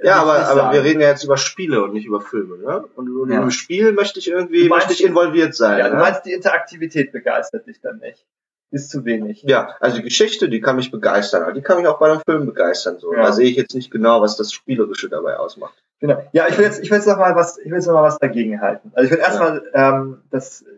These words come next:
Speaker 2: die Gegenposition hier beziehen, auf jeden Fall. Ich würde auf jeden Fall sagen, dass das ein, also es wird sich gar nicht die Frage stellen, es ist auf jeden Fall ein Spiel, es trifft die Definition, so, es hat irgendwie, es ist, es läuft auf dem Computer,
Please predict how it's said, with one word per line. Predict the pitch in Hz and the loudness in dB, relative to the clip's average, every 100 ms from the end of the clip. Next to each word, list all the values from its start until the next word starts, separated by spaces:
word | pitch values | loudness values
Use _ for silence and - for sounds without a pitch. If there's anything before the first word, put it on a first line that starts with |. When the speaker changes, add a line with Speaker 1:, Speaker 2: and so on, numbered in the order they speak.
| _ | _
Speaker 2:
die | 131 | -2
Gegenposition | 160 175 180 175 160 - 160 151 | 0 0 -2 -2 -2 -2 -2 0
hier | 147 | 0
beziehen, | 135 139 156 151 | -2 -4 -8 -4
auf | 143 - | -2 -2
jeden | 139 139 | -4 -2
Fall. | 131 | 0
Ich | 139 | 0
würde | 131 | 0
auf | - | -2
jeden | 147 | -4
Fall | 143 127 | -4 0
sagen, | 127 123 | 0 0
dass | - | -8
das | 127 - | -14 -12
ein, | 113 110 _ _ _ | -10 -12 _ _ _
also | 123 117 | -4 -2
es | 123 127 | 0 0
wird | 139 | -2
sich | - | -2
gar | 135 127 | 0 0
nicht | - | -2
die | |
Frage | - 127 139 | -2 0 0
stellen, | 151 156 | -2 -4
es | |
ist | 127 | -2
auf | 135 | -2
jeden | 131 | -2
Fall | - 117 | 0 0
ein | 113 | 0
Spiel, | - 156 165 160 160 _ _ _ | -6 -2 0 0 -6 _ _ _
es | - | -18
trifft | - 147 143 | -4 -2 -2
die | |
Definition, | 135 123 113 - 160 160 156 156 135 | -4 -4 -6 -4 0 2 2 0 2
so, | 143 139 | 4 4
es | - | 4
hat | 123 - - 127 | -2 -2 -6 -2
irgendwie, | 117 117 113 | -2 -2 -2
es | 123 - | -4 -4
ist, | 117 - _ 104 - | -12 -12 _ -20 -10
es | 127 - | -10 -2
läuft | 127 123 113 | 0 0 -2
auf | - | -4
dem | - | -8
Computer, | 117 156 165 165 143 143 | -6 -4 -2 2 2 2